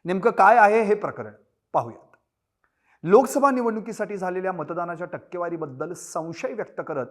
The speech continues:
एडीआरनं सुप्रीम कोर्टात धाव घेत प्रत्येक मतदान केंद्राची फॉर्म सतरा सी मध्ये नमूद केलेली आकडेवारी मतदानानंतर अठ्ठेचाळीस तासांमध्ये वेबसाईटवर टाकायला सांगा, अशी विनंती केली होती. पण कोर्टानं सध्या तरी यात हस्तक्षेप करून निवडणूक आयोगास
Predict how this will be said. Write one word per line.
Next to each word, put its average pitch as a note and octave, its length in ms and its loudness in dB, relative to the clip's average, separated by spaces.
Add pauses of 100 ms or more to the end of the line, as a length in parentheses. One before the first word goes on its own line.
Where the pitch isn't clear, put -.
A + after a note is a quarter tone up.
(320)
एडीआरनं F3 760 0 (360)
सुप्रीम C4+ 600 -6
कोर्टात F3 320 -2
धाव C#3+ 300 -4
घेत D3 160 -4 (180)
प्रत्येक G3 400 -8
मतदान F#3+ 420 -6
केंद्राची F3+ 460 -8
फॉर्म F3+ 380 -4
सतरा G#3 520 -4
सी A3 220 -10
मध्ये G3 220 -6
नमूद E3 360 -8
केलेली E3 240 -6
आकडेवारी D3+ 520 -4 (500)
मतदानानंतर G3 960 0
अठ्ठेचाळीस G3 580 -10
तासांमध्ये E3 580 -6
वेबसाईटवर F3+ 760 -6
टाकायला D3+ 480 -6
सांगा, D3 440 -4 (300)
अशी D3 200 -12
विनंती D3 360 -8
केली A2+ 220 -12
होती. - 240 -20 (540)
पण B3 140 4
कोर्टानं G3+ 480 4
सध्या E3+ 400 -2
तरी G3 180 -8
यात F3 180 0
हस्तक्षेप - 640 -12
करून F3+ 240 -10
निवडणूक E3 360 -8
आयोगास D3+ 440 -4